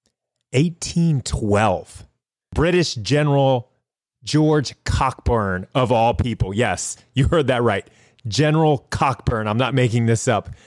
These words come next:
That was the general that gave the order to burn down the White House. Wh-, whose side are you on, Trump supporters? Do you believe in American democracy? Or are you just a simply traitorous mob? And it's time for elected Republican officials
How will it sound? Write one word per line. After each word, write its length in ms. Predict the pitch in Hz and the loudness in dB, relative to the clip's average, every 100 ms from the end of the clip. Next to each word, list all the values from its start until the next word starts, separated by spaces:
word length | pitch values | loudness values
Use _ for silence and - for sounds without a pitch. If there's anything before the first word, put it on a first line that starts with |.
| _ | _
That 180 | 131 139 | -4 0
was 140 | 160 127 | 0 0
the 100 | 135 | 0
general 400 | 101 139 127 117 | 2 2 2 2
that 160 | 110 | 0
gave 240 | 135 127 110 | 0 0 0
the 80 | |
order 380 | 139 117 117 110 | 0 2 2 2
to 180 | 101 131 | 0 -2
burn 420 | 92 117 113 117 | -2 -2 0 0
down 300 | 110 104 107 | 0 0 0
the 80 | 107 | 0
White 300 | 95 92 98 | 0 0 -2
House. 480 | 90 76 - - - _ _ _ | -4 -8 -10 -14 -16 _ _ _
Wh-, 280 | 127 135 - | -14 -6 -2
whose 180 | 214 226 | 0 0
side 300 | - 208 214 | 0 0 2
are 80 | 196 | 2
you 240 | 185 185 | 4 4
on, 180 | 196 170 | 2 0
Trump 240 | - 117 | 0 -2
supporters? 640 | - 101 - 101 117 - - _ _ _ _ - | -2 -6 -4 -2 -4 -6 -12 _ _ _ _ -2
Do 100 | 135 | 0
you 80 | |
believe 280 | 156 180 175 | 2 2 2
in 60 | 165 | 2
American 420 | 151 160 170 165 | 2 2 2 0
democracy? 720 | 147 131 147 208 180 220 247 - _ - | 2 2 0 -2 -2 -4 -6 -10 _ 0
Or 460 | 160 156 151 151 | 2 4 4 2
are 160 | - 143 | 0 0
you 180 | 143 143 | 2 2
just 300 | 160 147 - | 0 -2 -2
a 60 | |
simply 640 | 120 - 151 - 143 139 120 | -4 -2 -2 0 0 2 0
traitorous 680 | 101 - 135 139 135 127 - | -4 -2 0 2 2 2 0
mob? 540 | 107 107 92 82 - - _ _ _ _ | 0 2 0 -2 -10 -14 _ _ _ _
And 120 | 143 | 0
it's 160 | 147 - | 0 -2
time 240 | 175 190 | 0 0
for 180 | 190 175 | 2 0
elected 540 | 131 120 123 135 180 135 | 0 0 0 0 -2 -2
Republican 580 | 123 - 135 139 151 | -2 -2 0 0 0
officials 680 | 131 - 113 - 101 92 | 0 0 0 0 -2 -2